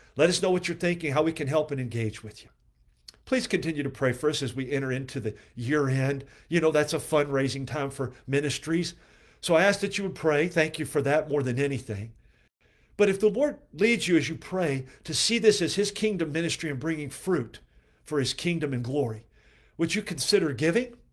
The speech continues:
You can do that at love and lordship dot com. There's a give tab there in the upper right corner, and it will guide you right through. It just takes a minute or so. Uh, and, and if not, if not us, keep praying for the Lord to show you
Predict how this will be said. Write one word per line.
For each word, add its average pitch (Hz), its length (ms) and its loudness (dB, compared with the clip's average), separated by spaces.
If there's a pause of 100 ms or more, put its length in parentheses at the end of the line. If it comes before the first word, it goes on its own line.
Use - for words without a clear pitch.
(500)
You 139 80 -10
can 139 140 -4
do 151 160 6
that 170 160 6
at 160 140 2
love 143 160 4
and 170 80 -2
lordship 170 360 0
dot 147 800 -2
com. 147 240 0
There's 160 200 0
a 196 40 -2
give 156 380 0
tab 123 380 -2
there 127 300 0 (220)
in 131 80 -10
the 127 160 -2
upper 139 220 4
right 147 240 0
corner, 143 320 -4
and 131 100 -2
it 135 120 -2
will 127 120 -6
guide 131 300 2
you 135 80 -4
right 143 220 0
through. 131 100 -4
It 127 60 -2
just 110 180 -10
takes 156 200 -4
a 143 60 -2
minute 123 300 -2
or 107 60 -4
so. 95 320 -10 (920)
Uh, 131 280 -8
and, 185 140 -2
and 220 120 6
if 220 160 2
not, 247 340 0 (240)
if 196 160 0
not 254 220 6
us, 277 360 4 (340)
keep 269 240 -2
praying 170 320 0
for 165 140 -6
the 151 100 -2
Lord 143 260 -2
to 135 80 -6
show 151 360 0
you 131 300 -4